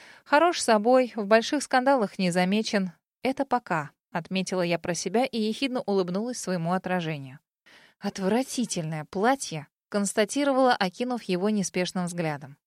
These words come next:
Камеристка так обидчиво удивилась, будто лично его выбирала. На самом же деле платье было вполне неплохим. Его привезли в числе многих из какого-то модного салона,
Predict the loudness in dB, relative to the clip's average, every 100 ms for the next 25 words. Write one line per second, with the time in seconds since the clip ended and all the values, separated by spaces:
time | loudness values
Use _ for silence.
0 | _ _ 0 2 2 0 -2 0 2 2
1 | 2 0 -2 0 2 2 -2 0 0 0
2 | 0 -2 -2 -2 -2 -2 0 0 -2 -2
3 | -2 -2 -6 -12 _ -20 -2 0 2 2
4 | 2 0 2 2 2 2 2 2 0 0
5 | 0 0 0 0 -2 -6 -2 0 -2 -2
6 | -2 -2 -6 -4 0 0 0 0 0 0
7 | -2 -2 -4 -2 -2 0 0 0 -2 -4
8 | -4 0 2 2 -2 0 0 0 -2 0
9 | 0 0 -2 -4